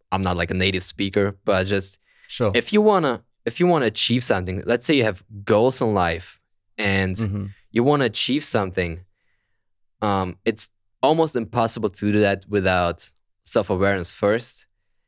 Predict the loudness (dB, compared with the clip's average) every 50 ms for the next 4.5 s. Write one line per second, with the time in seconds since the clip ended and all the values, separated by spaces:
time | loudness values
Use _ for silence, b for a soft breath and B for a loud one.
0 | _ _ _ -2 -2 -2 -2 -2 0 2 2 2 4 4 2 2 2 0 -4 -8
1 | -14 _ _ _ _ _ _ -4 -2 0 0 0 -2 -2 -6 -8 -10 _ _ _
2 | _ _ _ _ _ _ _ -4 0 2 2 2 2 2 0 -4 -6 -4 -2 0
3 | 2 2 2 2 0 0 0 0 2 2 2 0 -2 -6 -8 -4 -2 0 2 2
4 | 2 2 0 0 0 2 0 0 0